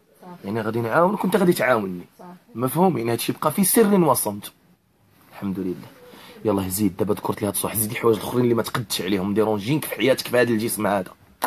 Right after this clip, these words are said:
Speaker 2: قول لي غير الحوايج اللي راهم ديرونجينك، وانا غادي نوريك الرجل اكيد. بصح هادشي يموت هنا.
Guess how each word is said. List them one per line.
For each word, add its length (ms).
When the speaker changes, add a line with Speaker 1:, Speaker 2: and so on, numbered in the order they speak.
Speaker 2:
قول 160
لي 100
غير 120
الحوايج 280
اللي 120
راهم 180
ديرونجينك، 680
وانا 140
غادي 200
نوريك 420
الرجل 320
اكيد. 240
بصح 120
هادشي 220
يموت 240
هنا. 80